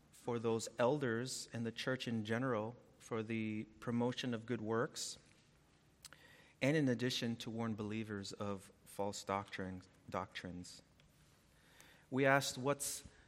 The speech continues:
in the book, and we provided an outline to answer that question. We also asked,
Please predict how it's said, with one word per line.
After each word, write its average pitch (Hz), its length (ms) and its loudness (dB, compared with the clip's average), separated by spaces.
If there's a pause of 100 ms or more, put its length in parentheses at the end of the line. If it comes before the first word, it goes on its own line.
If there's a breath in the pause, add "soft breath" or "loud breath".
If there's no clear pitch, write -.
(180 loud breath)
in 165 220 6
the 143 80 4
book, 120 380 4
and 120 120 0
we 120 80 2
provided 120 540 4
an 113 140 2
outline 120 640 2 (840 soft breath)
to - 160 -6
answer 120 300 0
that 117 260 4
question. 117 540 0 (1600 loud breath)
We 131 140 4
also 147 360 6
asked, 117 440 4